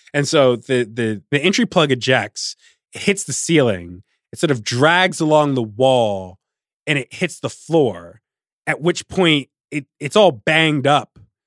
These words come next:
and Rei is inside of it. And that's when Gendo panics, right? And so in that moment, Gendo runs down from the control room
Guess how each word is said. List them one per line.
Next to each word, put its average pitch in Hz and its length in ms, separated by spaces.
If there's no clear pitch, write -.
and 123 320
Rei 165 220
is 147 160
inside 143 420
of 127 80
it. 110 220
And 143 160
that's 202 320
when 139 160
Gendo 120 360
panics, - 680
right? 117 380
And 120 100
so 131 240
in 143 160
that 208 240
moment, 156 420
Gendo 185 500
runs 160 420
down 139 420
from 123 240
the 117 80
control 135 500
room 95 340